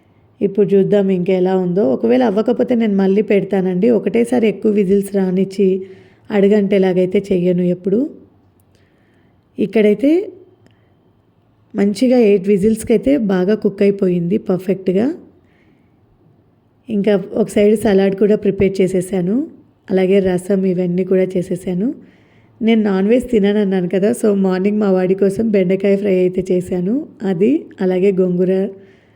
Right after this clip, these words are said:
చట్నీ చాలా బాగుంటుంది బగారా రైస్లోకి. అలాగే ఆనియన్స్ అలా వీటన్నిటితో మంచిగా ఎంజాయ్ చేసేస్తాను.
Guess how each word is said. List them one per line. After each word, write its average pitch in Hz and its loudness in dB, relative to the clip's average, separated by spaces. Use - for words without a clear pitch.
చట్నీ 196 0
చాలా 196 2
బాగుంటుంది 185 0
బగారా 190 2
రైస్లోకి. 185 -2
అలాగే 190 2
ఆనియన్స్ 190 -2
అలా 196 0
వీటన్నిటితో 202 0
మంచిగా 190 0
ఎంజాయ్ 180 2
చేసేస్తాను. 180 -4